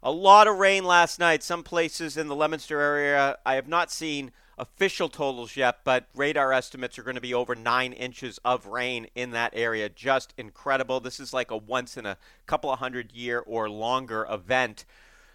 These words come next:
Uh, non-tropical event. In other words, this wasn't from a tropical storm or a hurricane. It's just simply a frontal system producing all this rain. And, uh, many areas up in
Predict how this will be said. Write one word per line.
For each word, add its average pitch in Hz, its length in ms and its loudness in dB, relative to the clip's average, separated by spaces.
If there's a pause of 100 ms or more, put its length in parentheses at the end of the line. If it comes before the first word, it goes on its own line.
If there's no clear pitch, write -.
(140)
Uh, 101 300 -6
non-tropical 156 920 2
event. 139 300 2
In 139 160 -2
other 143 120 2
words, 131 360 -4
this 131 180 -12
wasn't 131 300 -2
from 120 160 -8
a - 20 -14
tropical 113 460 -4
storm 165 500 0
or 110 80 -2
a 107 60 -2
hurricane. 151 640 -4
It's - 160 -16
just 127 220 -12
simply 113 280 -10
a 104 40 -8
frontal 147 340 -6
system 110 340 -12
producing 113 540 -14
all 110 160 0
this 104 240 -12
rain. 107 340 -6 (1000)
And, 120 360 -4 (380)
uh, 123 220 2
many 165 400 0
areas 139 480 0
up 135 320 0
in 143 320 -6